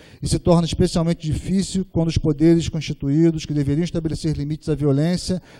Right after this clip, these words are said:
tornam-se coniventes com o arbítrio de facções ideológicas.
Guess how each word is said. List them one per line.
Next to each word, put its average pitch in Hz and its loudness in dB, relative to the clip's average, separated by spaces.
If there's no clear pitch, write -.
tornam-se 185 6
coniventes 170 0
com - -6
o 180 2
arbítrio 165 -2
de 151 -6
facções 165 -2
ideológicas. 127 2